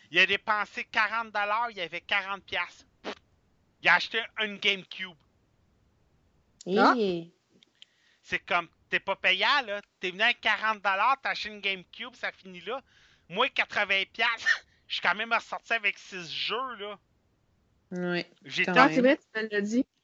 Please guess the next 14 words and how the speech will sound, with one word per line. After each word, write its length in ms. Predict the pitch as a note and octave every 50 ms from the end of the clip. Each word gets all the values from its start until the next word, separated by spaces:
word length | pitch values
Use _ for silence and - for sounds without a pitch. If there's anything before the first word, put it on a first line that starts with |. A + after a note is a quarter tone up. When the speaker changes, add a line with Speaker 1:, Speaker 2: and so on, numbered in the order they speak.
| _
Speaker 1:
Tu 100 | - A3
sais, 80 | B3+ C4
je, 200 | - - - E3 D#3 F3
je 120 | E3+ -
suis 120 | - G#3+ G#3
ressorti 460 | D#3+ - - G3 F3 - - - B3+
gagnant. 480 | - G#3+ G#3+ G3 F#3+ F#3+ G3 A#3 B3+ B3 - _ - - - - _ _
J'en 200 | - - F#3+ G3+
ai 80 | G3+ G3+ G3 G3 G3+
un 40 | G#3
autre 180 | A#3+ C#4+ D4 -
qui 120 | - - G3
voulait 260 | E3+ F3 F#3+ F#3+ F3
venir. « 340 | - - F#3 A#3+ C4+ D4